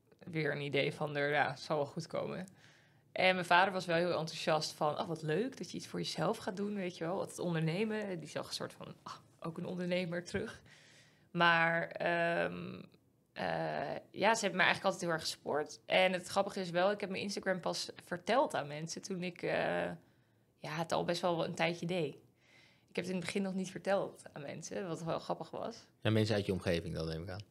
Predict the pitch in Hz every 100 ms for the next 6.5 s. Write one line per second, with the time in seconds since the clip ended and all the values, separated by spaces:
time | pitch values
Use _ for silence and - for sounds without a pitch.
0 | - - 202 180 165 160 160 143 - 92
1 | - 73 - - - - - - - -
2 | _ - 202 202 226 214 - _ _ 196
3 | 185 202 226 208 185 180 170 160 175 208
4 | 196 - 180 185 - 214 190 175 160 160
5 | 196 - - 254 - 202 180 160 196 196
6 | 165 - 151 139 -